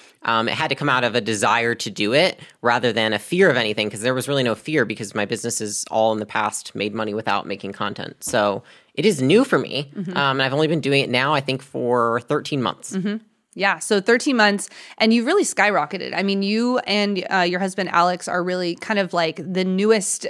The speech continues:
Speaker 2: like, gurus on entrepreneurship, basically, because you're just teaching what you know, right? And I
Speaker 1: Yeah.
Speaker 2: think that is one thing I really wanna touch on when we're going through this. But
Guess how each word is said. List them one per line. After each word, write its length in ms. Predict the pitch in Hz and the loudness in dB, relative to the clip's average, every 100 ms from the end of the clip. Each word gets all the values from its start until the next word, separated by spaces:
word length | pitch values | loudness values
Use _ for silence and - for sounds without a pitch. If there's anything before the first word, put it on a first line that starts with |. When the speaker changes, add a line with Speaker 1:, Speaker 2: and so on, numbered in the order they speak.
| - | -4
Speaker 2:
like, 320 | 196 175 - _ - 175 - _ _ _ | 0 0 -2 _ -20 -20 -20 _ _ _
gurus 540 | - 208 247 180 175 170 | -2 2 2 2 0 0
on 160 | 180 | 2
entrepreneurship, 800 | 180 196 202 214 277 349 302 240 | 4 4 4 4 6 6 6 2
basically, 500 | 220 214 220 208 220 214 - | 6 4 4 4 4 2 -8
because 240 | 262 302 277 | 0 0 2
you're 80 | 302 | -2
just 200 | 277 - | -2 -4
teaching 300 | 277 269 220 | -4 -2 -2
what 120 | 185 | -4
you 120 | 185 | -4
know, 340 | 175 175 - 196 | -2 -2 -2 0
right? 260 | 180 170 - | 2 4 2
And 100 | 214 | 0
I 40 | |
Speaker 1:
Yeah. 60 | 196 | 0
Speaker 2:
think 260 | 220 220 208 | 0 -2 2
that 180 | 208 | 2
is 120 | 254 233 | 2 -2
one 140 | 202 | -4
thing 160 | 196 190 | -2 -2
I 60 | |
really 180 | 170 180 | -2 -2
wanna 220 | 170 165 | -2 -4
touch 260 | 156 185 196 | -2 -4 0
on 180 | 180 170 | -2 -2
when 80 | |
we're 80 | 170 | -4
going 260 | 160 170 165 | -4 -4 -4
through 180 | 262 269 | -4 2
this. 260 | 185 180 | 2 0
But 480 | - 320 269 190 - | 2 6 6 4 -2